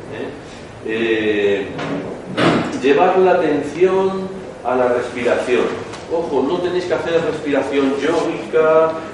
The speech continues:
ni ningún tipo de respiración concreto, simplemente observarla. Nada más que eso, observar cómo respiráis.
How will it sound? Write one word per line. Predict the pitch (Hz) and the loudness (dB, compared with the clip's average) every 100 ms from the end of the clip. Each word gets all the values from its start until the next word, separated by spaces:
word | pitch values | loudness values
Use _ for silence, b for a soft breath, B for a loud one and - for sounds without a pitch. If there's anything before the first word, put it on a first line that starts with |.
| 123 | -4
ni | 131 131 131 | 0 0 0
ningún | 123 127 139 143 | -2 -2 -2 -4
tipo | 143 139 | -6 -2
de | 131 131 | 0 0
respiración | 127 127 127 123 135 127 123 | -4 0 0 0 -2 -2 -2
concreto, | 110 113 - | -4 -4 -6
simplemente | 101 - 113 143 165 170 165 | -8 -8 -6 -4 -4 0 0
observarla. | - - 110 101 101 - - - - - - - - - - - | 0 -2 -2 -2 -2 -4 -8 -12 -14 -16 -16 -16 -16 -18 -16 -6
Nada | 151 165 - | -2 0 0
más | 113 - | -2 -4
que | - - | -8 -10
eso, | - - - - - - 110 | -10 -14 -14 -14 -14 -8 -6
observar | - 107 98 131 143 | -4 -2 0 0 0
cómo | 147 135 110 | 0 0 0
respiráis. | - - 87 - - 73 | -2 -6 -6 -6 -6 -8